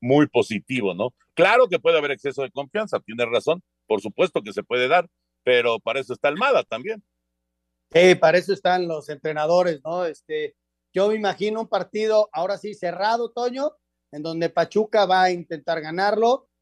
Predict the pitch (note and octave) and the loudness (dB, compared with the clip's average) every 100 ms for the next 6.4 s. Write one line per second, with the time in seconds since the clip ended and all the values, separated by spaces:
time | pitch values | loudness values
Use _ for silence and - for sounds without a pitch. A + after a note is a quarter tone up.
0 | - D3 D#3+ D#3+ D#3+ D#3+ E3 D#3 D#3 D#3+ | -6 -2 0 -2 -2 -2 -4 -6 -8 -6
1 | D#3 E3+ G3 G#3+ A#3+ G#3+ - D3 F3+ A3 | -2 2 2 2 2 2 0 0 2 0
2 | - C#4 C4+ E3+ E3+ E3 F3 G3+ - A#3+ | -2 -10 -8 -4 -2 -2 -2 -4 0 -2
3 | A#3+ _ - F#3 A3+ G3+ - A#3+ D4 A#3+ | -2 _ -6 0 0 0 -4 -4 -4 -6
4 | G#3 A3+ A3 G3+ - G3+ G3 - A#3 A#3+ | -6 -4 -4 -4 -2 -4 -4 -2 -2 2
5 | G#3 G#3 F#3+ F#3 F3 F#3+ F#3+ F3 F3 F#3 | 2 0 -6 -8 -8 -6 -4 -4 -6 -6
6 | E3+ E3+ A3+ D4+ | -8 0 0 0